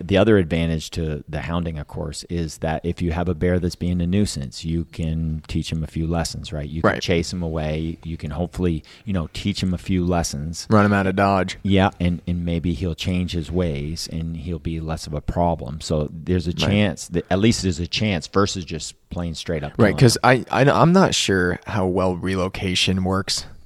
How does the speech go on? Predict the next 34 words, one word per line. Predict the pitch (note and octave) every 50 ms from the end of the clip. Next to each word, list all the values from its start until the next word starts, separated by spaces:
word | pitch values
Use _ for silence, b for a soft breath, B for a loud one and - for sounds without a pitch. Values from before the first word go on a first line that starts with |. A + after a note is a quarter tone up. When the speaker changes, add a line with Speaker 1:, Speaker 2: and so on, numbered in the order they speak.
| - -
Speaker 1:
I | F#2+ F2+ E2+ E2 E2+
don't | D#2+ D2+ D2
think | - A#2+
Speaker 2:
With, | C3+ B2+
Speaker 1:
it | A#2
does | - G#2+ G#2+
Speaker 2:
with, | B2+ C#3+ C#3+ C3
Speaker 1:
at | B2
all, | G#2 F#2 F#2+
really. | F#2 F2+ C#3 C#3+
Speaker 2:
like, | C3+ C3 F#2 F2 A#2+ C#3+
you |
know, | C#3+ C#3 C3+ C3
'cause | G#2+ - C#3+ B2+
we | C3 C#3+
were | C#3+ C3+
talking | - C#3 B2 B2 B2
about | A#2 A2+ A2 G#2+
it | G#2
earlier, | G2 G#2+ A2 G#2+ G#2 F#2+
like, | C#2 G2+ G2+ - -
a | G#2
bear | F#2+ F2 - G2 G#2+ A2+ A#2
that | A#2+ E2+ -
comes | - - A2+ A2 G#2 -
from | - G#2 F#2+ F#2+
Connecticut | - - A2+ F#2 F#2+ G2 G2 G2+ G#2+ G2+ - D#2+ A1+ - - _ _ _ _ _ _ G#2+
and | G#2+ F#2+
they | G2
find | F#2+ - - - F#2+ F#2+ G2+ G2+ G2+
it | G2 G2+ - - _
in | - G2+ F2+
southern | F2+ - - - G2 F#2+ G2+ F#2+ F#2+
Vermont. | F2+ F2 F2 E2+ F2 G2 G#2+ -